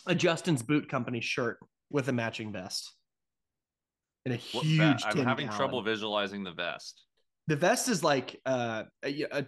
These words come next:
Speaker 1: not this exact brand, but, like, a Carhartt work vest, like a canvas work vest, a protective vest, more like.
Speaker 2: I can't believe, uh, fashion took Carhartt from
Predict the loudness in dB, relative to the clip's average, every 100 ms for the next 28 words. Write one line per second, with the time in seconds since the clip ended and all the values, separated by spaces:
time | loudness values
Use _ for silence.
0 | -4 0 0 -2 -4 -4 -4 -4 -4 -4
1 | -2 0 0 -4 -4 -8 -4 0 0 0
2 | 0 0 -2 -8 -2 0 0 -6 -10 -10
3 | -8 -6 -6 -8 -8 -4 -2 0 -2 -6
4 | -10 -12 -10 -6 -6 -8 -10 -10 -10 -16
5 | -18 _ _ -8 -6 -4 -6 -4 -6 -6
6 | -8 -8 -14 _ -12 -12 -12 -12 -14 -16
7 | -12 -10 -10 -14 -18 _ _ _ _ -6
8 | 0 0 0 0 2 0 -2 -12 -4 0
9 | 2 2 0 -2 -6 -12 -6 -2 0 -2
10 | -8 -12 -8 -8 -8 -4 0 0 0 -4
11 | -6 _ _ _ -8 -8 -8 -16